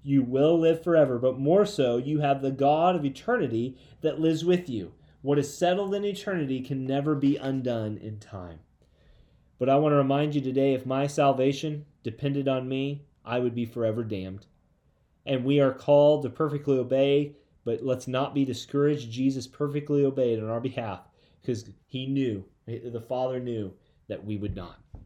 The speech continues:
Christian, today, we have a Savior who is the great high priest. We have pastors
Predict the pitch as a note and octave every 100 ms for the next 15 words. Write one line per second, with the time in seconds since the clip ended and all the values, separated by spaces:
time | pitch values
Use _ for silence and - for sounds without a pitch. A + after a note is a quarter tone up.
0 | - - - _ _ - D#3+ - D#3 C3+
1 | C3+ C#3+ D3 - _ - A2+ B2+ D3+ C#3+
2 | C#3 C#3 C#3+ - A2 - - C#3+ D3 D3
3 | D#3 C3 A#2+ A2 A#2+ A2+ B2 C3 B2 B2+
4 | B2+ A2+ G2 - - _ _ _ _ _
5 | - C3 C3+ C3 - C#3+ D3 - E3 D#3+
6 | D3+